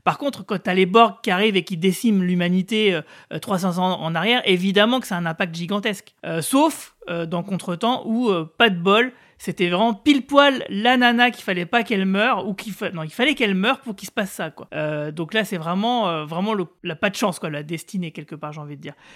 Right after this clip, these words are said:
Mais du coup, ouais, est-ce que, est-ce que ça te semble cohérent, ça, cette façon de voir ? Parce que moi, je trouve que c'est plutôt logique, parce que, tu vois, dans l'épisode Contretemps, je reviens encore là-dessus, euh, si, si, euh, McCoy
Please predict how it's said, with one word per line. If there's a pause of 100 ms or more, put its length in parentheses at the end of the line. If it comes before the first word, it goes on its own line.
(140)
Mais
du
coup,
ouais,
est-ce
que,
est-ce
que
ça
te
semble
cohérent,
ça,
cette
façon
de
voir ?
Parce
que (280)
moi,
je
trouve
que
c'est
plutôt
logique,
parce
que,
tu
vois,
dans
l'épisode
Contretemps,
je
reviens
encore
là-dessus, (300)
euh, (160)
si, (140)
si, (340)
euh,
McCoy